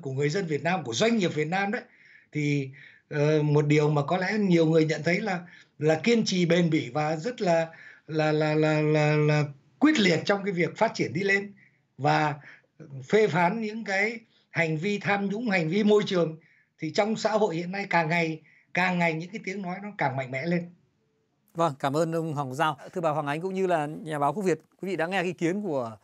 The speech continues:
Speaker 2: Phó Giáo sư Tiến sĩ Hoàng Ngọc Giao vừa rồi, thì không biết là quý vị có đồng ý với ông Giao, ờ, hay không, hay là có gì không đồng ý hay có gì khác hay không? Chúng tôi xin, ờ, mời bà Nguyễn Hoàng Ánh.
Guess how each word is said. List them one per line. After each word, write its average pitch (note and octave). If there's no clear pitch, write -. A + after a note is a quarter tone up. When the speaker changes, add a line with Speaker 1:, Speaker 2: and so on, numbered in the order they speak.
Speaker 2:
Phó D3+
Giáo E3+
sư E3+
Tiến D#3+
sĩ G3+
Hoàng D3+
Ngọc C3
Giao D3+
vừa C3+
rồi, C3
thì C#3
không F#3
biết G#3+
là F3
quý F#3
vị F3
có D#3
đồng E3+
ý F3
với A#3
ông F#3+
Giao, F3
ờ, D#3+
hay F3
không, G3+
hay F#3
là E3
có F#3
gì F#3+
không G3
đồng D#3
ý D#3+
hay F3+
có F3+
gì E3+
khác G#3
hay F3+
không? D#3
Chúng E3
tôi F3
xin, E3
ờ, D#3+
mời C#3+
bà C3
Nguyễn C#3
Hoàng D3+
Ánh. B2